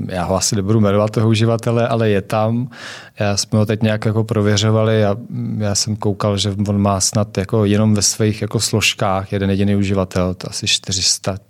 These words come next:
padesát tisíc kopií jako filmů a seriálů, který tam prostě má nahraný jako nelegálně,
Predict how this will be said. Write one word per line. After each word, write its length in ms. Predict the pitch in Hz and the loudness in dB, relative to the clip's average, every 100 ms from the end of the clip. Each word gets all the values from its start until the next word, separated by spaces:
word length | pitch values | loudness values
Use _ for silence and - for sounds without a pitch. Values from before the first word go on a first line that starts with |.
| - | -8
padesát 500 | 95 92 - 101 95 | -6 -2 -2 -2 -6
tisíc 720 | - 101 - 98 - - - 104 | -4 -2 -2 -4 -4 -4 -2 -4
kopií 440 | 95 104 - 104 101 | -4 -6 0 2 2
jako 340 | 98 - 104 | 0 -2 -4
filmů 440 | 92 107 95 98 98 | -2 -4 -2 -2 0
a 40 | |
seriálů, 640 | - 98 101 110 113 107 104 | 0 0 0 2 0 -2 -6
který 240 | - 95 | -8 -10
tam 200 | - 92 | -6 -6
prostě 380 | - - - 98 | -4 -4 -4 -2
má 140 | 92 | -2
nahraný 420 | 92 87 101 101 | -2 -2 0 0
jako 200 | 101 95 | -2 -4
nelegálně, 580 | 98 98 110 101 98 95 | -2 -2 0 0 0 -4